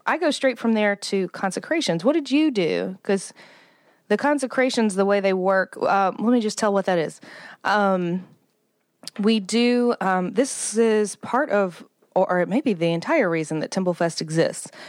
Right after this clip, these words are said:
was to give distance community members an opportunity to come and have their initiations and consecrations when they graduate a level of the mystery school,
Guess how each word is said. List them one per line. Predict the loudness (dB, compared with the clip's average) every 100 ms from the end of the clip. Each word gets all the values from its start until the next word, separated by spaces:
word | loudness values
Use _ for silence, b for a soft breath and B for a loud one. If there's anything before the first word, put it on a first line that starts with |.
| B B
was | 0 0 0
to | -2
give | 0 2 2 2
distance | 0 2 -2 -2 -4
community | -2 0 0 0
members | 0 0 2 0 0 -4
an | -4
opportunity | -2 -2 -2 0 2 2
to | -2 -8
come | -2 2 2 0
and | -2
have | 0 -2 0
their | 0 2 0 -2 B B B -2
initiations | 0 2 2 0 0 -2 0
and | -2 -2
consecrations | -2 -4 -2 -2 0 -2 -2
when | -2
they | -2
graduate | 0 -2 0 2 2 0
a | -2
level | 0 0 0
of | -2
the | 0
mystery | 0 2 -2
school, | 2 2 2